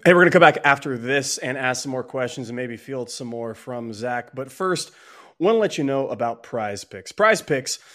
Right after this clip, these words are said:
right now is fantasy made easy. Have you heard about 'em? If not, Daniel, been talking about 'em for a long time. We love 'em. It's a leader in college sports daily fantasy. Prize Picks offers more college props than anyone in the world. And by the way, we can think of a lot.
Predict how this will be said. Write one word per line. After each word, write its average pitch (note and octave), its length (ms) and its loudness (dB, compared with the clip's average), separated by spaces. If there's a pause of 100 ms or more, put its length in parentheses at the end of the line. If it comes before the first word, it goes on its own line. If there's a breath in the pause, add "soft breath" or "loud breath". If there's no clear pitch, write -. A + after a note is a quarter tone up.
(180 soft breath)
right D3+ 240 2
now B2+ 220 -2
is B2 180 -6
fantasy C#3+ 580 -6
made A#2+ 560 -8 (100)
easy. G#2 580 -8 (760)
Have D#3+ 100 0
you D3+ 60 2
heard F#3+ 140 4
about F3+ 180 2
'em? F3+ 140 -2
If D#3 180 -4
not, C#3 160 -4
Daniel, B2 220 -2
been A#2+ 180 -4
talking C3 240 -8
about B2 140 -8
'em A#2+ 80 -10
for A2 180 -12
a A2 60 -10
long A#2+ 240 -6
time. A#2 240 -6
We C#3+ 100 0
love B2 260 4
'em. A#2 140 -2 (340 loud breath)
It's D3+ 140 2
a D#3 60 2
leader G3+ 220 2
in C#3 120 -2
college C3+ 300 0
sports C3 420 -8
daily B2 400 -6
fantasy. A2 480 -10
Prize C#3+ 300 -4
Picks C#3 280 -8
offers B2 360 -10
more D#3 160 -6
college D#3 320 -6
props C3 260 -8
than A#2 140 -10
anyone E3+ 240 -4
in F#3+ 60 -4
the E3+ 60 -4
world. B2+ 280 0
And A2 180 -6
by A2 140 -6
the B2 40 -8
way, F3 220 -6
we G#2 180 -8
can G#2+ 180 -14
think B2 200 -14
of C3 80 -14
a C3+ 60 -12
lot. D#3 340 -6